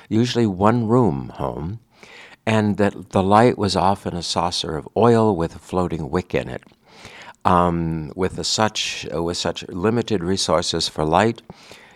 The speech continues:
you certainly know if you light a candle and you put it on the floor, it gives nowhere near as much light as if you put it up on something.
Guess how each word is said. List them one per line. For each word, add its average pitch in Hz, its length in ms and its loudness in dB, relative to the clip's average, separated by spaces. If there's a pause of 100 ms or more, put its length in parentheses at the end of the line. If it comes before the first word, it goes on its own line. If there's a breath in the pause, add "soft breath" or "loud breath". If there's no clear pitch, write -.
you 90 100 -6
certainly 95 440 0
know 87 220 2
if 80 120 -6
you 95 100 -2
light 85 260 -2
a 78 40 -8
candle 101 520 -2
and 76 100 -4
you 73 100 -4
put 78 180 -6
it 80 120 -4
on 73 140 -6
the 71 80 -12
floor, 92 420 -2
it - 140 -12
gives 73 220 -10
nowhere 87 400 2
near 80 260 -2
as 71 180 -6
much 71 240 -10
light 76 240 -8
as 71 140 -12
if 73 120 -16
you 73 100 -12
put 76 200 -10
it 76 200 -10
up - 240 -8
on 67 180 -4
something. 67 580 -12